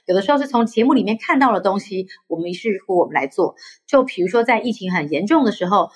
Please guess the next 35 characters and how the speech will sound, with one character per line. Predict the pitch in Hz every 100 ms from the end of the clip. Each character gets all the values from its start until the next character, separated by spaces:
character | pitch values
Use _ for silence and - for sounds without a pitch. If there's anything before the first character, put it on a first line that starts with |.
| _
我 | -
们 | 175 185
自 |
己 | 254 151
就， | 202 190 156 - _ _
呃， | - 160
合 | - 185
作 | 254 208
了 |
口 | 170 135 -
罩。 | 196 - - _ _
那 | 247 202 185 -
或 | - 320
者 |
是 | 202 269
说， | 254 240
当 | 254 254
他 | 262
们， | 226 185 - _
现 | - 247
在 | 220 - _ -
我 | 175
们 | 190
在 | 247
节 | 214 202
目 | 220
里 | 165
面， | 190
我 | 165
们 | 175
发 | 285 285
现 | 302
运 | 311
动 | 285 254
员 | 196